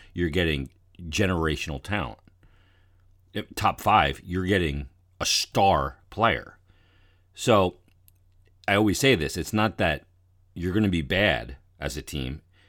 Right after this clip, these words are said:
You have to be bad at the right time. You have to be bad and get some luck in the lottery at the right time. The Flyers had lottery luck in twenty seventeen, where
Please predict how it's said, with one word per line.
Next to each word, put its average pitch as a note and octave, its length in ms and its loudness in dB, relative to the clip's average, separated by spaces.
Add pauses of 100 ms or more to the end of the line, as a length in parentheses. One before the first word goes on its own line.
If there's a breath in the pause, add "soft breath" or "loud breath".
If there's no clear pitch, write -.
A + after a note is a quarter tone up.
(100)
You G#2 140 -2
have B2+ 200 2
to - 80 -2
be A2+ 100 4
bad F2+ 340 0
at G#2+ 100 -2
the D2+ 100 -6
right D#2+ 260 -4
time. - 420 -10 (600)
You F2+ 100 -4
have D#3 140 2
to - 60 -6
be D3+ 100 4
bad A#2+ 520 0
and G#2 180 2
get G#2 140 0
some F2+ 200 -2
luck F#2+ 220 0
in F2+ 80 -2
the E2 80 0
lottery E2 460 0 (100)
at E2+ 180 2
the D#2+ 80 -4
right D2+ 300 -4
time. - 380 -12 (420 soft breath)
The - 80 -8
Flyers G3 320 2
had C#3+ 140 0
lottery A#2+ 420 4
luck A2+ 400 -2 (640)
in D3 200 4
twenty C#3 500 0
seventeen, A2 840 -2 (680)
where G2+ 560 4